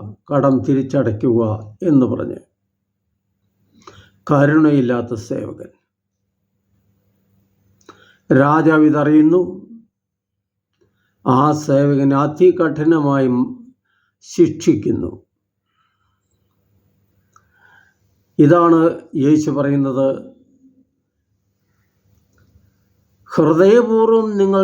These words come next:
ക്ഷമിക്കുന്നില്ലെങ്കിൽ, നിങ്ങളുടെ സഹോദരനോട് ക്ഷമിക്കുന്നില്ലെങ്കിൽ, എൻ്റെ സ്വർഗസ്ഥനായ പിതാവ് നിങ്ങളോട്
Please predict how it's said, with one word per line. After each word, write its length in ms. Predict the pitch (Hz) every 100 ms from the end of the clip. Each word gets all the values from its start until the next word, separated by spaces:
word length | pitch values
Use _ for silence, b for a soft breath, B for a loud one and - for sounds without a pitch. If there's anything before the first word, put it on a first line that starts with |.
| 190
ക്ഷമിക്കുന്നില്ലെങ്കിൽ, 1120 | 190 185 185 190 180 175 160 160 151 151 117 95 - - _ _ _ _ _ _ _ _ _ _ _ _ -
നിങ്ങളുടെ 480 | 143 165 196 185 180
സഹോദരനോട് 680 | 175 185 190 196 180 190 185 180
ക്ഷമിക്കുന്നില്ലെങ്കിൽ, 920 | 185 170 165 170 160 151 139 127 131 104 98 - _ _ _ _ _ _ _ _ _ _ -
എൻ്റെ 280 | 123 135 170
സ്വർഗസ്ഥനായ 800 | 165 156 151 175 180 180 180 180
പിതാവ് 460 | 170 165 165 175 180 170
നിങ്ങളോട് 500 | 160 165 160 160